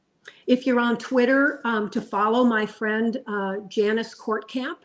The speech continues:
if you know who she is. Some of you might. She, um, before covid, she went to Syria six times, and she has become a walking encyclopedia on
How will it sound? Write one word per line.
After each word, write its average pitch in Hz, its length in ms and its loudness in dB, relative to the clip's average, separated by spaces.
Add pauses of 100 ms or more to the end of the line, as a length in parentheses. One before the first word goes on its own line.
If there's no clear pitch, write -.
if 226 220 -6
you 220 300 0
know 214 160 0
who 208 140 -2
she 220 280 0
is. 233 220 0
Some 240 180 -2
of 220 100 -4
you 208 120 -2
might. 196 460 -2 (340)
She, 247 440 2
um, 214 440 2
before 220 440 0
covid, 220 400 2
she 233 180 -2
went 226 240 -2
to - 80 -6 (100)
Syria 226 720 0 (180)
six - 360 -6
times, 240 720 -2 (340)
and 208 280 4
she 254 240 0
has 254 140 2
become 214 300 -2
a 208 60 4
walking 220 460 2
encyclopedia 214 1040 0
on 196 380 -6